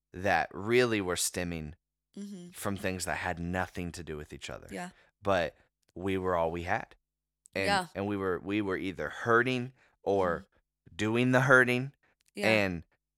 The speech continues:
Speaker 1: we were fighting each other because we were, we were ending relationships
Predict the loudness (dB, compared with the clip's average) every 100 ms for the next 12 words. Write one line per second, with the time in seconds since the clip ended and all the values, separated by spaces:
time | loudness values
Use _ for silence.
0 | _ _ _ -18 -12 -4 -2 0 -2 -2
1 | 2 4 4 -2 -4 0 4 4 2 -4
2 | -6 _ -8 -6 -4 -4 -4 -4 -4 -4
3 | -6 -10 -8 -6 -4 -6 -6 -6 -4 -4
4 | -4 -2 -2 -2 -2 -6 -8 -8 -10 -10
5 | -12